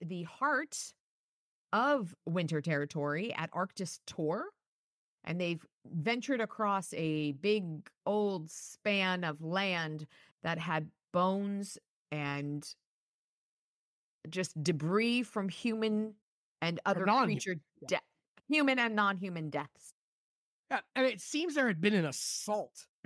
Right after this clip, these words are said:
Speaker 2: on
Speaker 1: Mm-hmm.
Speaker 2: Arctis Tor as we get into the story here. And Harry obviously is confused because who would want to attack the heart of winter
Speaker 1: Mm-hmm.
Speaker 2: and attack specifically Ma-,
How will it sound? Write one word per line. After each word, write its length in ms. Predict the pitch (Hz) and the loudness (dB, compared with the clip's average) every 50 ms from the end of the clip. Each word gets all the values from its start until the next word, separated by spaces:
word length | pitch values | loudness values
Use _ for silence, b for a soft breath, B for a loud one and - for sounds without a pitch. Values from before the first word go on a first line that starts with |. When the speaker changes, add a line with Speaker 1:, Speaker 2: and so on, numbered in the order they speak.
| 160 | 0
Speaker 2:
on 180 | 170 165 180 180 | 4 4 4 6
Speaker 1:
Mm-hmm. 100 | 156 160 | 6 6
Speaker 2:
Arctis 400 | 170 170 - - 175 151 - - - | 4 4 4 2 0 0 0 -2 -6
Tor 480 | - - 165 160 160 156 156 160 151 - _ _ _ _ - | -4 -2 -2 -2 0 -2 -2 -4 -6 -8 _ _ _ _ -8
as 240 | 160 156 151 147 - | -4 -4 -4 -2 -2
we 80 | 156 143 | -2 -2
get 240 | 117 - 165 160 - - | 0 0 0 0 0 -2
into 300 | 175 170 165 156 131 156 | -2 -2 -2 0 0 0
the 100 | 151 139 | 0 0
story 460 | - - - - 160 147 147 151 151 | -2 -2 0 2 2 4 4 4 2
here. 280 | 127 139 151 156 151 147 - | 2 4 4 4 4 2 2
And 280 | 160 156 151 143 139 - _ _ _ - | 2 2 2 2 0 -4 _ _ _ 0
Harry 340 | - - 302 370 339 220 | 2 2 4 4 2 0
obviously 480 | 185 - 170 190 190 190 170 - 185 165 | 2 4 4 4 6 4 4 6 6 4
is 100 | 147 - | 4 2
confused 880 | - 131 117 113 - - 165 208 240 190 156 165 202 220 196 185 151 156 | -2 -6 -10 -10 -10 -4 -2 2 2 2 2 0 -2 -4 -4 -6 -6 -8
because 380 | 170 151 120 156 143 139 127 | -8 -4 -2 -2 -2 -2 -2
who 100 | - 208 202 | -2 0 0
would 120 | 185 156 | 2 4
want 200 | 156 175 180 156 | 4 4 2 2
to 80 | - 165 | 0 -4
attack 400 | 143 - - 160 156 151 - B B B B B B _ _ _ _ _ _ | -4 -2 0 0 0 0 -2 B B B B B B _ _ _ _ _ _
the 100 | 165 156 | -2 -2
heart 360 | - 170 170 185 208 233 - _ _ _ _ _ _ _ _ _ _ _ _ _ _ | 0 2 4 4 4 4 2 _ _ _ _ _ _ _ _ _ _ _ _ _ _
of 280 | - 175 175 156 139 127 | 2 4 4 4 0 -2
winter 600 | 120 123 151 185 190 - - 143 123 143 170 185 - _ _ _ _ _ _ _ - | -2 0 2 2 2 2 0 -2 -4 -4 -8 -10 -14 _ _ _ _ _ _ _ -14
Speaker 1:
Mm-hmm. 360 | 143 151 156 156 147 147 131 131 - | -10 -8 -8 -6 -8 -8 -10 -6 0
Speaker 2:
and 140 | 160 160 160 | 2 4 4
attack 340 | 160 - - 170 165 165 - | 4 4 4 6 6 4 2
specifically 480 | - - - - 226 190 170 165 156 139 | -2 -4 0 2 4 6 6 6 6 6
Ma-, 320 | 131 135 143 160 190 202 | 4 2 4 4 2 2